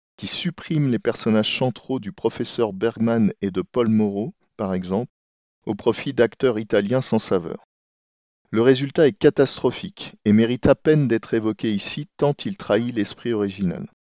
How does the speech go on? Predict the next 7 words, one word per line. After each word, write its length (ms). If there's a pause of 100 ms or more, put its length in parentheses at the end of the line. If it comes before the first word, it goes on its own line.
(600)
Outre 340
la 140
disparition 680
totalement 560
inexpliquée 760
de 260
Bergman 580